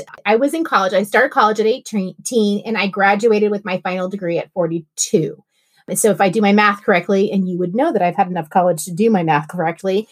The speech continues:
that is twenty-four years of college, which equates to insane.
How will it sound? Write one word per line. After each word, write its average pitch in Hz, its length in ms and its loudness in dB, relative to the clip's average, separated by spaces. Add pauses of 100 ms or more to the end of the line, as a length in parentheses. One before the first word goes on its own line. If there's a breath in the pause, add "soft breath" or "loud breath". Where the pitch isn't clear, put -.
(220 loud breath)
that 196 160 2
is - 220 -4
twenty-four 247 1000 2
years 190 380 -4
of 156 140 -14
college, 156 600 -4 (300 loud breath)
which 233 280 2
equates 262 440 -2
to - 140 0
insane. 262 680 -4